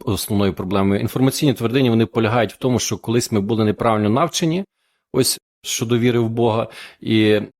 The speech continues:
потрібно, коли ти працюєш з людиною, потрібно дати якусь їй іншу альтернативну інформацію для того, щоб вона, можливо, десь або зрозуміла свої помилки, або, можливо, побачила переваги віри в Ісуса Христа.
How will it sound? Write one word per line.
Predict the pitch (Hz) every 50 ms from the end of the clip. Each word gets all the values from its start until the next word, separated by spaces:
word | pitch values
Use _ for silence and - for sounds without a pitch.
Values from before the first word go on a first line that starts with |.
| _ _ _ _ - 107 104 - -
потрібно, | - - 127 135 123 120 120 117 113 117 120 120 -
коли | - 127 117
ти | - - 98
працюєш | - 117 - - 127 117 107
з | 92 98
людиною, | 113 110 123 165 160 135 110
потрібно | - - - - 117 113 107 107
дати | 101 120 120 - - 110
якусь | 101 - 120 110 - -
їй | 123 113 113 - -
іншу | 127 113 - - 110
альтернативну | 95 - - 107 110 101 - 131 113 110
інформацію | 107 101 - - 113 131 131 139 - - - 98
для | 98 101
того, | - - 117 110
щоб | - - - 95 90 104
вона, | 98 107 110 113 110
можливо, | 110 101 92 92 127 139 117 104 98 98 92 _ _ _ _ _ _ -
десь | 117 110 101 - - - _ _
або | _ - 117 113 113 120 104
зрозуміла | 104 120 113 98 120 127 135 143 135 127 117 110 - _ _ _ _ -
свої | - - - - 117 123 135
помилки, | 135 - 127 123 123 117 113 123
або, | 113 110 104 98 107
можливо, | 107 110 107 101 143 139 127 107
побачила | - 117 101 123 127 123 - - 117 107
переваги | - - 110 107 110 107 123 127 123 110 110 107 104 110 107
віри | 101 113 110 104 104
в |
Ісуса | 101 104 - - - 95 - 107
Христа. | 95 - 110 98 - - - 107 104